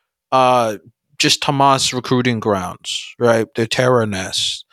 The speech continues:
Um, th-, they're operational headquarters. Civilians are operational assets. Residents inside of these buildings are assets that might be used by the terrorist buildings. Like, no one's a person.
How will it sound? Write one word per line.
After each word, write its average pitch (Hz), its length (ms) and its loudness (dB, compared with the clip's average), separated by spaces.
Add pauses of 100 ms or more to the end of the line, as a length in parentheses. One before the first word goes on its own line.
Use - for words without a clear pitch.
(320)
Um, 120 540 0 (240)
th-, 139 160 2
they're 139 180 2
operational 131 680 2
headquarters. 120 920 0 (340)
Civilians 214 560 2
are 170 80 2
operational 160 640 4
assets. 131 960 -2
Residents 202 640 2
inside 175 320 4
of 165 80 -2
these 160 160 -2
buildings 185 440 2
are 131 140 4
assets 147 680 2
that 127 180 0
might 135 220 0
be 127 80 -4
used 127 260 -2
by 117 140 2
the 107 100 -12
terrorist 117 320 0
buildings. 101 380 -8
Like, 123 160 -6 (260)
no 220 100 4
one's 269 200 2
a 170 60 -2
person. 175 680 2